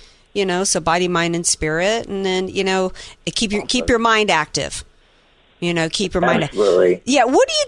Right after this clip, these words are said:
Speaker 1: you do to keep your mind
Speaker 2: Yeah.
Speaker 1: active? So I know you're a spiritual person, you, but you, uh, I guess, I guess you stay busy with your work, right? You do so much work.
Speaker 2: Yeah, my, my work keeps me busy. You know, it's, it, I've been doing it so long, sometimes I kinda like, "Oh, this isn't fun anymore."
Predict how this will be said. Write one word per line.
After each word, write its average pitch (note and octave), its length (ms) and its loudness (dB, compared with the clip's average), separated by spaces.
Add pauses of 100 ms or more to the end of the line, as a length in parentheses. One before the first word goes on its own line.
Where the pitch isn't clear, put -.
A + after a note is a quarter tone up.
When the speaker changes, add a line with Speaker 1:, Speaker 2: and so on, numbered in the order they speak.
Speaker 1:
you F#4+ 60 6
do E4 40 0
to D4+ 80 0
keep C#4+ 280 -2
your A#3 140 2
mind F3+ 420 2
Speaker 2:
Yeah. - 120 0
Speaker 1:
active? D#3+ 460 -2
So A3+ 180 4
I A3 100 4
know A#3+ 120 2
you're C#4+ 220 2
a C#4 40 0
spiritual F#3+ 480 0
person, C#3+ 720 -2
you, F#3+ 120 -4
but A3+ 200 0
you, A#3 200 -2
uh, A3+ 180 4
I A3+ 120 0
guess, D#4 340 2
I A#3+ 100 0
guess C4 300 0
you C4 80 2
stay F#3+ 240 0
busy F#3+ 260 2
with E3+ 160 -2
your D3 120 0
work, - 460 -2 (120)
right? D#3 280 0
You F#3+ 140 -2
do A3 140 -2
so G3+ 160 0
much D#3+ 180 -2
work. F#3+ 460 -4 (1160)
Speaker 2:
Yeah, E3+ 220 6
my, E3+ 300 4
my D3+ 160 6
work E3+ 340 6
keeps F3+ 240 0
me F3+ 140 4
busy. D#3 760 4
You D3+ 160 4
know, C3 100 8
it's, B2+ 220 4 (240)
it, C#3+ 140 4
I've B2+ 140 4
been C#3+ 120 6
doing D#3+ 160 6
it C#3+ 180 4
so C3+ 140 8
long, A#2+ 400 4
sometimes A#2+ 340 2
I A2 120 4
kinda A2 200 4
like, G2+ 200 6
"Oh, C3+ 320 6
this B2+ 120 0
isn't A2+ 220 -2
fun A2 160 4
anymore." G2+ 580 4